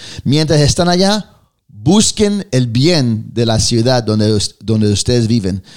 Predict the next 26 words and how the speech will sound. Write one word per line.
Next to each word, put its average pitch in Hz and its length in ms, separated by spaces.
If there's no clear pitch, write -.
Busquen 180 480
el 143 100
bien 156 240
del 135 160
país, 120 540
de 113 120
la 120 100
nac-, 113 280
del 117 200
na-, 113 120
de 117 140
la 117 120
nación. 117 480
Busquen 196 380
el 165 100
bien 175 240
de 160 80
el-, 139 320
los 143 200
líderes 156 580
de 135 120
la 131 100
nación. 123 500
Oren 240 340
por 185 180
ellos, 180 480